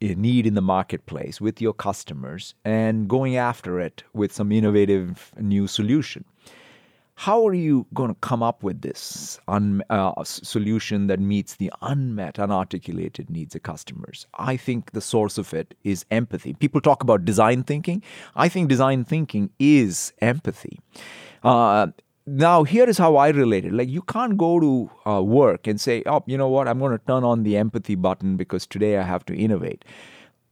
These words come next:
But if you say, "Okay, I'm just going to de-, build this innate capability that I believe is in all of us because of our life's experience,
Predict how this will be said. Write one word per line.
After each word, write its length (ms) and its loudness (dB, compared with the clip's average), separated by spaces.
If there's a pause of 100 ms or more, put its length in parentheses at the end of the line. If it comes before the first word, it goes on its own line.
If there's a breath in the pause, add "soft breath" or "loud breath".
(160)
But 160 2
if 220 0
you 80 0
say, 240 2
"Okay, 400 -2
I'm 120 0
just 200 -4
going 160 0
to 180 2 (460)
de-, 160 6
build 680 4
this 320 -4
innate 380 0
capability 600 -2
that 180 0
I 80 2
believe 400 2
is 100 2
in 140 2
all 200 0
of 140 -10
us 380 -8 (480 loud breath)
because 240 2
of 100 4
our 140 6
life's 320 2
experience, 960 -6